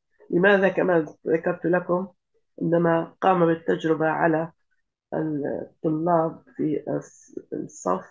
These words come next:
لما الطلاب الذين شاهدوا فيلم العنف كانت سلوكاتهم أغلبها بعد الفيلم مباشرة ميالة إلى العنف.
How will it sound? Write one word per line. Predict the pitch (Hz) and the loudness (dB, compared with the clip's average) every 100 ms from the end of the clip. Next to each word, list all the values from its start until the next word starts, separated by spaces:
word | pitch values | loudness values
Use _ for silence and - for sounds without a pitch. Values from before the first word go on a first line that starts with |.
| _ _ _ _ _ _ | _ _ _ _ _ _
لما | - 160 156 156 - | -4 -2 -2 -6 -10
الطلاب | - - 165 170 | -12 -4 0 2
الذين | 160 160 175 185 | 2 2 2 0
شاهدوا | - 180 156 156 165 175 _ _ _ _ _ _ 151 - | 0 -2 0 -2 -4 -6 _ _ _ _ _ _ -6 0
فيلم | 180 160 | 2 2
العنف | - 147 143 190 220 - _ _ _ _ _ - | 0 0 2 2 0 -4 _ _ _ _ _ -2
كانت | 202 185 170 | 2 2 2
سلوكاتهم | - 170 170 208 202 170 160 151 | 2 2 2 0 2 0 0 0
أغلبها | 175 202 175 180 | 2 2 2 0
بعد | 190 165 165 | 2 0 0
الفيلم | 170 - 185 170 | -4 0 0 0
مباشرة | 165 170 170 175 180 202 | 0 -2 -2 -4 -2 -2
ميالة | 196 170 175 190 202 | 0 0 2 2 2
إلى | 208 226 | 2 2
العنف. | 226 - 180 | 0 -2 -4